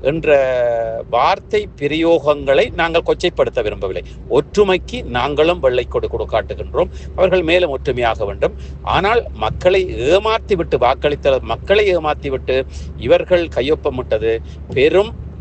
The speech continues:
ஒரு சர்ச்சையாகவும் மக்களுக்கு, வாக்களித்த மக்களுக்கும் ஒரு ஏமாற்றவுமாக இருக்கிறது. ஆம், நாங்கள் பொறுத்திருந்துதான் பார்க்க வேண்டும். கஜேந்திரகுமார் பக்கம் இருந்தவர்கள், ஆதரவாளர்கள், அங்கே இருக்கின்ற அங்கத்தவர்கள், அஹ், அந்த கட்சியோடு,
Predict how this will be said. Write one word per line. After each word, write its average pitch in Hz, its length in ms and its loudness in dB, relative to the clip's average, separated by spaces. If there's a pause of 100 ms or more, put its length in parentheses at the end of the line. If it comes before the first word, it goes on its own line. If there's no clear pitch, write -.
(140)
ஒரு 123 320 0
சர்ச்சையாகவும் 156 760 0
மக்களுக்கு, 139 680 -2
வாக்களித்த 135 520 0
மக்களுக்கும் 139 640 -4
ஒரு 110 320 -4 (300)
ஏமாற்றவுமாக 135 920 0
இருக்கிறது. 104 460 -2
ஆம், 139 200 0 (440)
நாங்கள் 156 500 0
பொறுத்திருந்துதான் 170 720 4
பார்க்க 123 340 2
வேண்டும். 120 300 -2
கஜேந்திரகுமார் 180 920 0
பக்கம் 147 460 0
இருந்தவர்கள், 117 640 0
ஆதரவாளர்கள், 113 800 2 (300)
அங்கே 175 260 2
இருக்கின்ற 139 460 0
அங்கத்தவர்கள், 117 600 -2 (260)
அஹ், 190 220 4
அந்த 175 380 0
கட்சியோடு, 180 840 4